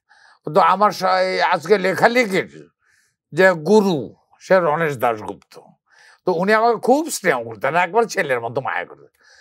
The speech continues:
ও কবিতাও লিখতাম, গল্পও লিখতাম। তো যখনই সংবাদ অফিসে যেতাম, জহুর ভাই তখন বেঁচে, তো সংবাদ অফিসে গেলেই রণেশ দা আমাকে নিয়ে বসে পড়তেন, "দেখি কি লিখেছিস?"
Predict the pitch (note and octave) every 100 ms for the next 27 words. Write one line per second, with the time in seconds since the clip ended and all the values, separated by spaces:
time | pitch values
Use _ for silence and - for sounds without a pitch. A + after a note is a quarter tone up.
0 | _ _ G3 F#3+ G#3 G#3 G#3+ A#3 A3+ G#3+
1 | A3+ G#3 D#3+ B2+ C3 G#2+ F#2+ - F#2 F2
2 | F#2+ _ _ _ F3 D#3 D3 D#3+ G3+ C4
3 | A#3 G3 G#3 G#3 G3 F#3+ F#3+ F#3+ E3 C3+
4 | G#2+ G#2 G#2+ _ _ _ _ C#3+ F3 F#3+
5 | G3+ G#3+ G3+ G3 G3 D#3+ C3 G#2+ F#2+ D2+
6 | C2+ _ _ _ _ _ _ _ E3+ F3+
7 | F#3+ G3 F#3+ F#3 F#3+ G#3 G#3+ G3+ G3+ G#3
8 | F#3+ G#3 A3+ A#3+ A#3 G3 F3+ F#3+ F3 F3
9 | F3 F3+ F3+ F3+ D3 C3 A#2+ G#2 - G2+
10 | D#2+ _ _ _ _ G3+ G3+ A3 E3 A3
11 | G3+ F#3+ E3+ F#3 E3+ -